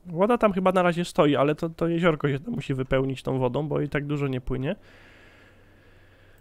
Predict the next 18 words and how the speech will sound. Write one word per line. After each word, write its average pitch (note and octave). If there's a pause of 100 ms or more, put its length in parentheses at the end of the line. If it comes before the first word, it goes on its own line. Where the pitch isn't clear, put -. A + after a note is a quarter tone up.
(180)
E, C#3+
no G3
dobra. A#2+ (3250)
Także C#3
tutaj G#3
sobie E3+
podjedziemy, D#3+
myślę, D#3+
że C#3+
do C#3+
tej D3+
wysokości, C#3
tą D3
drogą. C3+ (760)
Bo C#3+
nawet C3+
troszkę C3+
wyżej. C3+